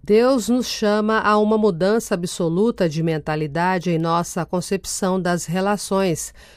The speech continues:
privilegiando o menor, o pobre, o servo, o inculto,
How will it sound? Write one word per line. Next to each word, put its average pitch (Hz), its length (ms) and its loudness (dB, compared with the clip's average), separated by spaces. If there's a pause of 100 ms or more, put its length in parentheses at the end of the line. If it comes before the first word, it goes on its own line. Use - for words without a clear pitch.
(140)
privilegiando 214 880 2
o - 20 2
menor, 185 760 -2
o 160 120 -8
pobre, 165 500 -2
o 185 100 -8
servo, 180 640 -2
o 220 160 0
inculto, 226 680 -2